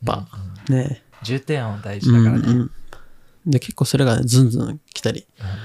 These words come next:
Speaker 1: 足元にも響くぐらい、結構来るんよ。小さい、
Speaker 2: おー。
Speaker 1: 結構小さいのにね、やっぱ。
Speaker 2: いいね、Bose。
Speaker 1: うん。バスっていうの？低音は。
Speaker 2: はいはいはい。
Speaker 1: 低い音は。
Speaker 2: バス。
Speaker 1: うん、それがいい感じ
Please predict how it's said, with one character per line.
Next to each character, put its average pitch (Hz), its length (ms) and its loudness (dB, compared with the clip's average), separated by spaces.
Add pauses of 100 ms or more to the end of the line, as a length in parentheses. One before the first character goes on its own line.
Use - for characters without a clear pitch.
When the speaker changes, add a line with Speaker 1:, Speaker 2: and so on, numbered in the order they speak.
(300)
Speaker 1:
足 120 240 0
元 170 220 2
に 117 80 4
も 104 160 0
響 117 280 0
く 110 100 -2
ぐ 117 80 -2
ら - 120 -2
い、 - 160 -10 (560)
結 - 160 -4
構 113 120 2
来 - 140 -4
る 110 100 0
ん 110 60 -4
よ。 - 80 -10 (140)
小 117 180 -2
さ 113 160 0
い、 110 80 0
Speaker 2:
お 113 140 -4
ー。 - 20 -6
Speaker 1:
結 - 160 0
構 113 80 0
小 135 180 0
さ 147 140 2
い 135 60 4
の 117 80 4
に 127 100 -2
ね、 147 140 -10 (840)
や - 100 -4
っ - 80 -8
ぱ。 - 320 -10 (300)
Speaker 2:
い 117 160 -4
い 107 40 -2
ね、 98 180 -4
Bose。 90 140 -10
Speaker 1:
う 101 120 2
ん。 120 140 -6 (1500)
バ 143 180 2
ス 131 140 4
っ - 20 0
て - 140 -4
い 110 60 0
う - 40 -2
の？ 151 160 0 (640)
低 117 180 2
音 104 160 2
は。 - 180 -2 (240)
Speaker 2:
は 120 160 -6
い 104 60 -4
は 98 180 -10
い - 40 -10
は 98 160 -10
い。 113 160 -16
Speaker 1:
低 - 220 -6
い 110 60 2
音 - 200 -4
は。 - 100 -8 (140)
Speaker 2:
バ 170 140 -6
ス。 - 220 -14
Speaker 1:
う - 60 -4
ん、 139 160 -6
そ - 180 -8
れ 110 100 -2
が 120 160 -6 (100)
い 135 80 0
い 120 40 0
感 113 220 0
じ 120 240 -2